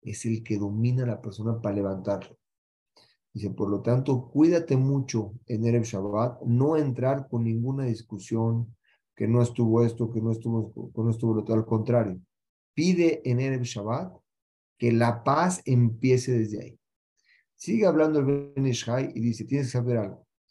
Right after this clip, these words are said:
Toda persona que hace pleitos y problemas con su, con su esposa, o con sus hijos, o con sus muchachas, sus sirvientes,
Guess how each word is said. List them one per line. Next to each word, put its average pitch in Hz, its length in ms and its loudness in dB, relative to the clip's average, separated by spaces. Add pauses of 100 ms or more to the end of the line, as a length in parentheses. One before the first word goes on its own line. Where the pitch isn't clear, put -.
(340)
Toda 160 260 4
persona 110 460 -4 (600)
que 120 140 -2
hace 123 340 2
pleitos 131 1080 0 (120)
y 113 120 4
problemas 113 880 0
con 104 240 -6
su, 95 220 -14 (200)
con 104 200 -4
su 98 100 -8
esposa, 98 460 -2 (840)
o 156 360 6
con 143 260 2
sus 123 360 -4
hijos, - 540 -4
o 135 300 2
con 127 200 0
sus 113 280 -4
muchachas, 110 520 -2
sus - 160 -18
sirvientes, 98 720 -6